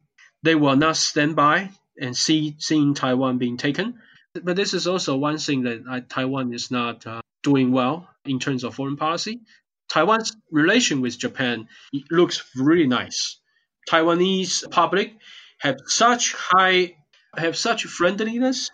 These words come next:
toward the, toward Japan, and friend-, and Japanese public also view Taiwan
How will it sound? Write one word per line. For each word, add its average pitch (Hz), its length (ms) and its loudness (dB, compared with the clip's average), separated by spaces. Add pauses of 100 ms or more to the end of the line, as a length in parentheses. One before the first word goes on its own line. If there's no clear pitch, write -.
(180)
toward 180 440 2
the, 160 300 2
toward 160 280 -2
Japan, 165 420 -2
and 170 140 0
friend-, 202 360 -2
and 175 260 -2
Japanese 220 400 0
public 123 500 -2 (420)
also 170 320 4
view 147 220 2
Taiwan 127 580 0